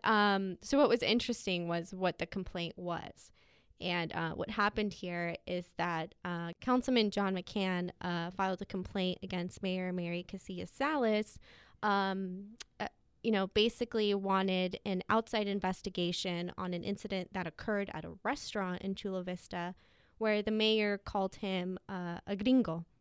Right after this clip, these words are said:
at least two times, he said in his complaint. Um, and, you know, his argument was that she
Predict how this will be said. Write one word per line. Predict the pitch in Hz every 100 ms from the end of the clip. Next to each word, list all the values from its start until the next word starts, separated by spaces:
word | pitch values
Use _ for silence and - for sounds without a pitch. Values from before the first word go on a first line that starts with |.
| _
at | 202 190
least | 262 285 -
two | - 233
times, | 208 165 185
he | 190
said | - 160
in | - 190
his | 185
complaint. | - 190 185 170 - - - - - -
Um, | 185 185 175 170 - _ _ _ _ _ _ - -
and, | 214 208
you | 208
know, | 190 190
his | 220 214
argument | 180 180 185 175 165
was | - 170 175
that | 170 165 -
she | - -